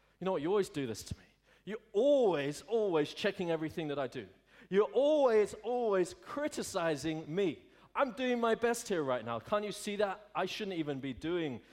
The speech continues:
this cleaning. That's on your rota this week. I should be in the, the lounge watching T V, but I'm just doing this out of the goodness of my heart. Who do you think you, why do you always give me such a hard time? Well, it's fine. You should be serving me.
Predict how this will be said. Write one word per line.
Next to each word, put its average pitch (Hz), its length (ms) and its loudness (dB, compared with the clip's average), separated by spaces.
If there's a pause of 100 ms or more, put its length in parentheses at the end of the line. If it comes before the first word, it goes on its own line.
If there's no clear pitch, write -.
(180)
this 143 160 -4
cleaning. 139 400 -4
That's 156 240 -2
on 151 180 0
your 160 220 0
rota 147 360 0
this 117 240 -8
week. 123 280 -8 (320)
I 196 120 0
should 196 200 -6
be 180 160 2
in 185 380 -2 (280)
the, 160 240 2
the 160 120 2
lounge 156 560 0
watching 156 360 -2
T 151 220 -2
V, 143 240 -2
but 156 280 -8
I'm 196 120 -2
just 180 240 -4
doing 170 220 0
this 156 160 0
out 147 120 -2
of 135 60 -6
the 123 80 -6
goodness 135 400 -8
of 135 80 -8
my 117 120 -2
heart. 123 300 -4
Who 151 120 -4
do 151 80 -6
you 147 60 -4
think 131 200 -10
you, 135 80 -10
why 131 300 -4
do 180 80 -8
you 190 40 -6
always 170 200 -6
give 156 100 -6
me 139 80 -8
such - 220 -12
a 135 60 -14
hard 127 180 -10
time? 143 180 -8 (1080)
Well, 208 320 2 (240)
it's - 240 0 (140)
fine. 247 300 4 (180)
You 202 240 -2
should 339 300 -4
be 320 100 0
serving 185 420 0
me. 117 160 -8